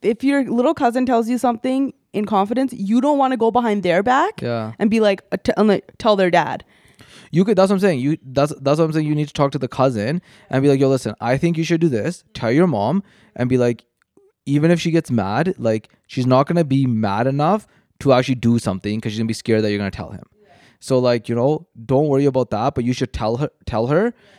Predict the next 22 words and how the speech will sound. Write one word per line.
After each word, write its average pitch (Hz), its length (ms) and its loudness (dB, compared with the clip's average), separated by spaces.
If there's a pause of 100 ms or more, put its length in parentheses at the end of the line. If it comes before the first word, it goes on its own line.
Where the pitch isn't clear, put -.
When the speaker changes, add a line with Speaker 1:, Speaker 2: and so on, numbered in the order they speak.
(140)
Speaker 2:
that, 123 120 4
like, 117 300 0
you 117 100 -2
know, 117 120 2
you 110 260 -4
need 131 120 -2
to 131 60 -12
tell 139 200 2
her 123 200 0
or 104 60 -4
I'm 107 140 -4
gonna 131 160 -6
tell 143 220 -2
her 208 200 2 (300)
and 123 160 2
be, 120 140 2 (100)
or 117 100 2
tell 120 220 2
him 160 260 2
and 113 140 -2
be 120 80 2
like, 113 320 2